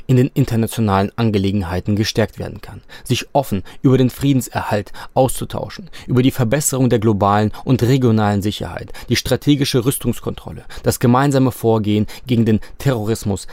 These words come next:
Extremismus, weitere drängende Herausforderungen und Bedrohungen. Ein weiteres Thema, das auf der Tagesordnung des Treffens steht, ist die Situation in der Weltwirtschaft, vor allem die Überwindung der durch die Coronavirus-Pandemie verursachten Wirtschaftskrise.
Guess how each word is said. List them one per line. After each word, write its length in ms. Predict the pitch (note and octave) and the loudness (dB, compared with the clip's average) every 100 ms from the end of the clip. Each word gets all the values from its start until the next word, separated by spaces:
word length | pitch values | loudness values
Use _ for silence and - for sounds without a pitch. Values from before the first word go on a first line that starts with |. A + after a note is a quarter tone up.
| - - | -6 -4
Extremismus, 840 | - - A2+ G2+ - - - - - - | -4 -2 -2 -2 -4 -16 -20 -18 -14 -2
weitere 500 | G#2+ A#2 A#2+ A#2 G#2+ | 0 2 0 0 0
drängende 420 | G#2+ A2 A#2 G#2 | 2 2 2 2
Herausforderungen 920 | G2+ F#2+ G2+ - G#2 F#2+ F2+ F#2 F#2+ - - | 0 0 -2 -2 -2 -2 0 0 -2 -6 0
und 180 | B2 - - | 0 0 -2
Bedrohungen. 500 | A#2 A#2 G2+ F2+ - - _ _ _ - | -2 0 0 -2 -8 -20 _ _ _ 0
Ein 180 | G2+ | 2
weiteres 420 | A#2 D#3 B2+ A#2+ - | 2 0 -2 -4 -4
Thema, 360 | G#2 F#2 D#2+ - | -2 -2 -4 -6
das 160 | - - | -4 -4
auf 100 | C#3 | -2
der 140 | A2+ | -4
Tagesordnung 680 | - A2+ C3 - - G#2 G#2+ | -2 -2 -2 -4 -2 0 0
des 140 | F#2+ | -4
Treffens 380 | - A2+ - G#2 | -6 -6 -4 -6
steht, 340 | - - - - - - | -8 -12 -12 -16 -18 -6
ist 200 | - - | -4 0
die 80 | C#3 | 0
Situation 640 | A#2 - B2+ - G#2+ G2+ G2 - | 0 0 0 0 0 0 -2 -6
in 120 | - A#2 | -2 0
der 120 | G#2+ | 2
Weltwirtschaft, 680 | A2 - - - - - - - | 0 -2 -10 -12 -14 -16 -16 -14
vor 240 | - - - | -6 -2 2
allem 220 | C#3+ C3 | 2 2
die 60 | |
Überwindung 680 | E3 B2+ A#2 B2 A#2 G2+ F#2+ - - | 0 0 2 4 4 0 -4 -6 -2
der 80 | A#2+ | 0
durch 180 | B2+ | 0
die 80 | - | -2
Coronavirus-Pandemie 1300 | - A#2 C3+ C#3 A2+ A#2+ A2+ - A2+ G#2+ F#2 G2 G2+ - | -2 0 2 2 0 -2 -4 -2 0 2 2 2 0 -6
verursachten 720 | - B2+ C3+ G#2 G2+ - G#2 F#2+ | -4 -2 0 0 -2 -2 -2 -2
Wirtschaftskrise. 720 | A2 A2 - - E2 - | -2 -6 -10 -14 -14 -14